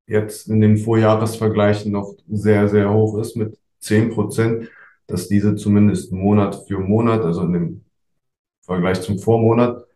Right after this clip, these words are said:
ähm, nicht weiter gestiegen ist. Die ist tatsächlich konstant geblieben und ja, das spricht scheinbar für viele Marktteilnehmer dafür, dass der Inflationspeak erreicht ist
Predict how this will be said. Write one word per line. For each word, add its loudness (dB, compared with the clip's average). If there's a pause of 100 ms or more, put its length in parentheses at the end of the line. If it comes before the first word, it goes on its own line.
(420)
ähm, -4
nicht -2
weiter 0
gestiegen -4
ist. -6 (200)
Die -4
ist -4
tatsächlich -2
konstant -2
geblieben -2 (120)
und -2 (560)
ja, 0 (240)
das -4 (220)
spricht -4
scheinbar 2
für -4
viele 0
Marktteilnehmer 2
dafür, 0
dass -8
der -4
Inflationspeak -2
erreicht 0
ist -8